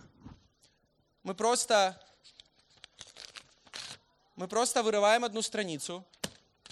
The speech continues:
мы смотрим на эту одну страницу, и мы думаем,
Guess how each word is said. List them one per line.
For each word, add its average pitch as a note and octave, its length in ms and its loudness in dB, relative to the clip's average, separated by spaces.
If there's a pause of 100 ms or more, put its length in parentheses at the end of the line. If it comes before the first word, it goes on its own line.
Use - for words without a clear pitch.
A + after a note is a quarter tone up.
(1600)
мы E3+ 100 -4
смотрим B3 440 6
на A3+ 120 6
эту G#3 140 2
одну F#3+ 200 0
страницу, E3 640 -2 (1500)
и F3+ 100 -4
мы G3 100 2
думаем, F3+ 520 4